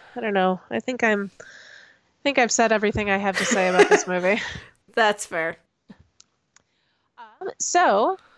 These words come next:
Speaker 1: what would you recommend our listeners read or watch instead?
Speaker 2: Sure. Um, so I was actually torn on this one because upon second viewing,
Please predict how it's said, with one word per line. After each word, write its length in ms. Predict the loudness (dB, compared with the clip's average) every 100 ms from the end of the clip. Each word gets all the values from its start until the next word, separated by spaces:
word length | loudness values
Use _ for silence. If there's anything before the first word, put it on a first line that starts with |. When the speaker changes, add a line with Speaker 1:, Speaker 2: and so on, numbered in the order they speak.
| _ _ _
Speaker 1:
what 340 | -8 0 2 2
would 240 | -2 -6
you 320 | -10 -8 -8
recommend 680 | -4 -4 -4 -6 -6 -6 -6
our 420 | -2 0 0 0
listeners 720 | -2 -6 -4 -2 -2 -2 -4
read 240 | -6 -2 0
or 100 | 2
watch 800 | 2 4 4 2 0 0 0 -4 -8
instead? 1120 | -10 -10 -8 -4 0 2 2 2 -2 -4 -6 -8 -10 -16 -20 -20 _ _ _
Speaker 2:
Sure. 460 | -2 2 2 0 -4 -4
Um, 380 | 6 8 8 4
so 200 | 0 2
I 160 | 6 6
was 120 | 6
actually 300 | 2 0 -2
torn 320 | -2 0 2 4
on 160 | 2 0
this 200 | -4 -2
one 340 | -2 -2 -6
because 580 | -8 -8 -2 0 -2 -4
upon 360 | -6 -2 -2 -2
second 440 | 0 -2 0 -6
viewing, 460 | -4 -4 -4 -6 -8